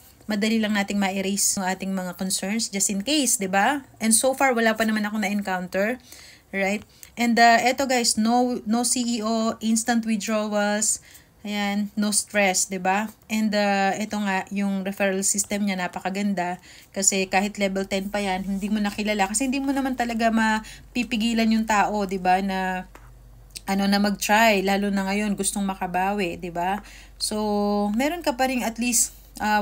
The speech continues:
one percent dun sa, ano, uh, effort mo na mag-share, diba? So, ayun.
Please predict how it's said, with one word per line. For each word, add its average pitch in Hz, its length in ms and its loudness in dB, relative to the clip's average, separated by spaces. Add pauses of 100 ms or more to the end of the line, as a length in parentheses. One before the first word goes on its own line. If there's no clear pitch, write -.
one 220 240 2
percent 196 480 -2 (480)
dun 220 160 2
sa, 196 560 4
ano, 180 400 -4
uh, 180 120 4 (120)
effort 226 320 -2
mo 226 240 4
na 208 80 0
mag-share, 208 640 0
diba? 175 400 -4 (480)
So, 214 560 -2
ayun. 277 560 0